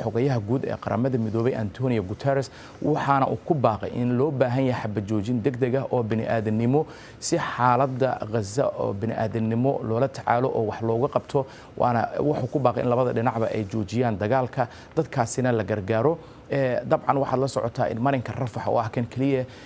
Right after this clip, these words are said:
ee furan, ee, dabcan ama aan, aan iraahde, ee, ku xira, ee, Gaza dhinaca Masar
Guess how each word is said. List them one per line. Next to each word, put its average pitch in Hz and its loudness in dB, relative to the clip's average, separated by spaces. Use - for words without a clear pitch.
ee 127 0
furan, 131 2
ee, 113 0
dabcan 123 0
ama 123 2
aan, 120 2
aan 117 0
iraahde, 123 0
ee, 104 0
ku 156 -4
xira, 120 0
ee, 92 0
Gaza 113 0
dhinaca 104 0
Masar 113 -2